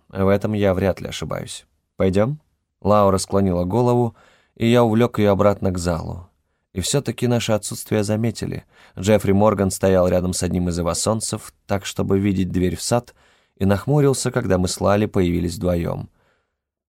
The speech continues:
Кто-то недоволен самоуправством сестрёнки. Что ж, будет лучше за ней следить. «Хорошего вечера», сказал я Лали и пошёл к сестре, помогать отбиваться от очередных акул политики.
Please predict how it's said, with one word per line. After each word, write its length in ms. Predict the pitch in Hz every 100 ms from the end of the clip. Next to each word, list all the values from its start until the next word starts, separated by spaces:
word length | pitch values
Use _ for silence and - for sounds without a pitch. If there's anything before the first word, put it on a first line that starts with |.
| _
Кто-то 360 | _ - 95 92
недоволен 520 | 92 90 92 92 90
самоуправством 760 | 85 90 90 82 90 85 - 85
сестрёнки. 840 | - 92 - 104 - - - - - _
Что 300 | - 117 107
ж, 300 | 107 - - _
будет 400 | - 98 110 123
лучше 220 | 131 127
за 80 | 127
ней 140 | 127
следить. 520 | 120 135 127 123 - _ _ _ _ _ _
«Хорошего 520 | _ 101 113 - 107 104
вечера», 460 | 104 - 95 92 _ _ _ _ _
сказал 400 | _ - 95 90
я 160 | 87 85
Лали 280 | 107 131
и 80 | 127
пошёл 340 | - 95 101 98
к 60 |
сестре, 580 | - - - 90 92 - _ _ _
помогать 520 | 98 95 90 113 135
отбиваться 580 | 131 117 107 104 107 -
от 100 | 95
очередных 540 | 92 - 87 90 101 87
акул 280 | 82 90
политики. 720 | 80 87 85 - - - 95